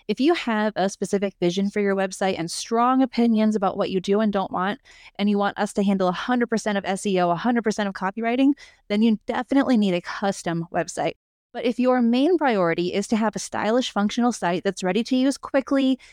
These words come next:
can be easily updated as your business grows, and you're not married to any specific vision, our semi-custom website design service is gonna be a great fit for you. You can head to kate the socialite dot com and look under services today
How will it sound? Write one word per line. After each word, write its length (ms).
can 120
be 180
easily 280
updated 400
as 120
your 100
business 300
grows, 480
and 140
you're 120
not 220
married 440
to 100
any 220
specific 580
vision, 480
our 320
semi-custom 840
website 380
design 360
service 360
is 100
gonna 200
be 80
a 60
great 280
fit 220
for 60
you. 240
You 160
can 180
head 340
to 280
kate 320
the 60
socialite 720
dot 260
com 360
and 160
look 220
under 180
services 680
today 420